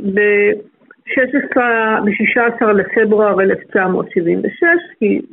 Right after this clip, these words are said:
באותו קיץ לפני זה הייתי בחו"ל, והדבר הכי חשוב שהיה לי בהתחלה, אישית, זה, זה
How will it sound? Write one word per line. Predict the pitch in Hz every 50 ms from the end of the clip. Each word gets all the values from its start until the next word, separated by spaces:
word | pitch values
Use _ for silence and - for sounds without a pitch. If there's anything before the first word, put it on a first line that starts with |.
| - - - -
באותו | 196 185 190 - - 185 190 185 185 - - 220 202 208
קיץ | - 214 208 208 208 -
לפני | 214 196 190 - - 196 190 190
זה | 190 180
הייתי | 175 175 180 - 196 180
בחו"ל, | 170 170 - - - 269 294 320 339 - - - - - - - - - - - - _
והדבר | - 175 170 208 220 214 208 202 202 185 190 - - - _ - - 220 202 208 202 208 247 262 302 302 - -
הכי | 233 - - - - 302 302
חשוב | 302 330 302 - - 302 285 - - -
שהיה | 277 226 - 110 113 123 139
לי | 285 285
בהתחלה, | 233 220 208 185 180 - - - - 170 175 190 240 311 370
אישית, | 294 202 - - - - 311 370 392 392 - - - - - - - 170 -
זה, | 220 226 214 208 208 208 202 196 196 190 185 185 175 180 - - - - 165 160 165 - - - 208
זה | 196